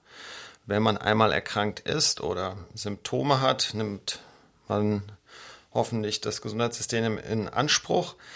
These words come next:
Aber auch hier sehen wir eben Unterschiede. Ähm, m, relativ ausgeprägte Unterschiede, beispielsweise im Zusammenhang mit Armut.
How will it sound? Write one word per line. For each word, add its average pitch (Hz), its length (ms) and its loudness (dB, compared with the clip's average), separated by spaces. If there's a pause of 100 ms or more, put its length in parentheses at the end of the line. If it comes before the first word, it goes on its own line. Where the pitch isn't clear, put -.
(280)
Aber 107 200 4
auch - 100 -2
hier 123 200 0
sehen 117 220 0
wir 110 140 2
eben 107 160 0
Unterschiede. 98 640 -4 (540)
Ähm, 101 340 -2 (440)
m, 104 360 -6 (220)
relativ 117 340 2
ausgeprägte 120 560 -2
Unterschiede, 110 440 2
beispielsweise 104 580 2
im 104 80 0
Zusammenhang 107 480 2
mit 107 120 2
Armut. 107 560 2